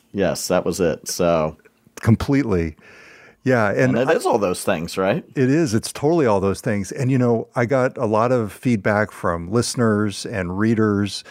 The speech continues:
Speaker 2: Some people just did not understand initially. I didn't set it up well enough to make it clear that it was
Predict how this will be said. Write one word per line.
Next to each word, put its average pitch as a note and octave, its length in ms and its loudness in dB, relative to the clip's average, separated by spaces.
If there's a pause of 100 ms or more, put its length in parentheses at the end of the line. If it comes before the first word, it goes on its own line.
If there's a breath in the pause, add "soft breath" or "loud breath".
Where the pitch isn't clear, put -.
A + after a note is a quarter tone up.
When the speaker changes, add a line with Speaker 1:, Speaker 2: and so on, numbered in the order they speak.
(320 loud breath)
Speaker 2:
Some C3+ 180 0
people C3+ 200 0
just G#2 180 -2
did A#2 120 2
not G#2+ 280 2
understand G2+ 760 0
initially. C#3+ 540 0
I G#2+ 140 0
didn't A#2+ 180 2
set F#2+ 300 0
it F2 100 0
up G2+ 220 0
well B2 180 2
enough B2+ 300 2
to - 100 -2
make G#2 180 0
it G2 160 0
clear A2+ 480 0
that A#2 200 0
it A#2+ 160 0
was A#2+ 520 -2